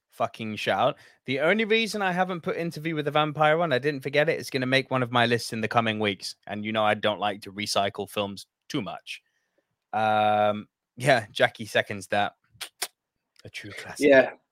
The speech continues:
Speaker 2: Um, I, I thought of it and the fact that I'd also just put Fight Club in there. I tr-,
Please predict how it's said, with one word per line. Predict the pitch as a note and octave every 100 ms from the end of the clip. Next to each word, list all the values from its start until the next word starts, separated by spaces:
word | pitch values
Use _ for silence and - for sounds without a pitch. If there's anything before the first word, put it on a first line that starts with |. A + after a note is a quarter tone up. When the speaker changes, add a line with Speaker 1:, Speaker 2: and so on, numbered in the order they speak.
| _ _
Speaker 2:
Um, | C#3+ C#3+ C#3+ C#3+ C#3
I, | C#3 C#3+
I | C3+ C#3+
thought | - C#3
of | C3
it | C#3+ C3
and | B2 B2
the | A#2+
fact | C3 G#2
that | G2+ G#2+
I'd | G#2+
also | A2 G#2+ A2
just | G2+ A2+ G2+ -
put | A2+
Fight | - A2+ -
Club | G#2
in | G#2+ G2+
there. | G2+
I | F#2
tr-, | -